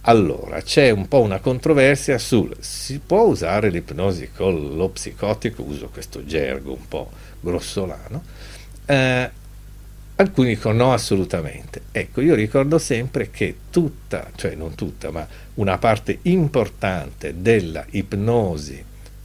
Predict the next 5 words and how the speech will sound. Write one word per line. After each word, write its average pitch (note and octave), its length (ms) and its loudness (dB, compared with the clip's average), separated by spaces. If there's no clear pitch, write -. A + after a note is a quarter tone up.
soprattutto F#2+ 680 -4
tra F2 180 -6
l'altro G2 400 -2
accademica, D#2+ 920 -6
ottocentesca, G#2 1300 -2